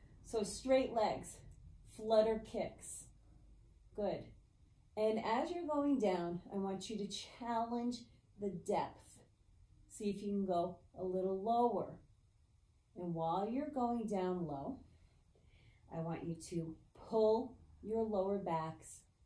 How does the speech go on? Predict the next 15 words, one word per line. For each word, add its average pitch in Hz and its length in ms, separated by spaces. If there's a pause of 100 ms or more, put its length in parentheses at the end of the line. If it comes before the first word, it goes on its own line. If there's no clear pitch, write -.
(160)
into 170 540 (180)
the 170 60
floor. 151 360 (300)
Give 339 120
me 359 100
one 240 220
more. 208 160 (1400)
Drop 175 220
it 165 80
down. - 240 (3000)
And 233 640
bring 170 200
it 170 80
up. - 360 (1500)
And 185 580